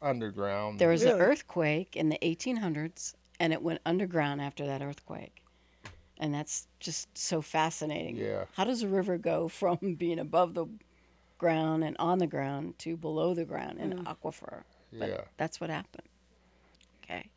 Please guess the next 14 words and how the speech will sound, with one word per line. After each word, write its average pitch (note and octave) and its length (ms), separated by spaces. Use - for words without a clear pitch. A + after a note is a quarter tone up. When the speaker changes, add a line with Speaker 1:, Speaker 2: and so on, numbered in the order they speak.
Speaker 2:
So C4 200
we're B3+ 160
gonna E4 220
wrap C#4 280
it C4+ 80
up C#4 160
for A#3+ 220
today. A3 480
Thanks B3+ 420
so B3 300
much B3+ 360
for - 140
joining G3 500
us. B3 400